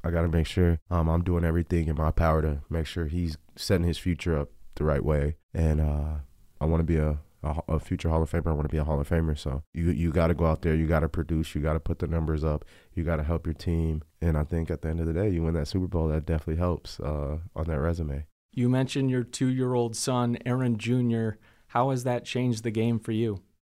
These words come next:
Speaker 1: It's definitely motivated me, uh, a thousand percent more, you know. Like I said, I, it's not just me anymore. I have somebody dependent on me. So e-, everything that I do, everything that I do, you have to think about your actions first, because how can this affect my son? Or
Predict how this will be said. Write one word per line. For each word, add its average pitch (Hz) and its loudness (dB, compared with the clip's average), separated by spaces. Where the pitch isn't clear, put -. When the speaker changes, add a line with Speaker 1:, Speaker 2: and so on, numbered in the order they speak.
Speaker 1:
It's 82 0
definitely 95 4
motivated 80 4
me, 73 -2
uh, 71 -6
a 71 -8
thousand 80 0
percent 80 0
more, 80 2
you 80 0
know. 78 0
Like 78 -2
I 78 -2
said, 78 -2
I, 73 -2
it's 78 0
not 85 4
just 82 -4
me 87 0
anymore. 76 -2
I 73 -2
have 80 0
somebody 80 -2
dependent 80 0
on 78 0
me. 78 0
So 78 -2
e-, - -2
everything 98 2
that 87 2
I 82 0
do, 80 0
everything 85 0
that 82 2
I 80 0
do, 78 -2
you 78 0
have 82 0
to 82 -4
think 87 -4
about 82 -2
your 87 -2
actions 92 0
first, 90 -2
because 82 -4
how 87 -4
can 90 -4
this 82 -6
affect 82 -6
my 78 -4
son? 78 -4
Or 71 -8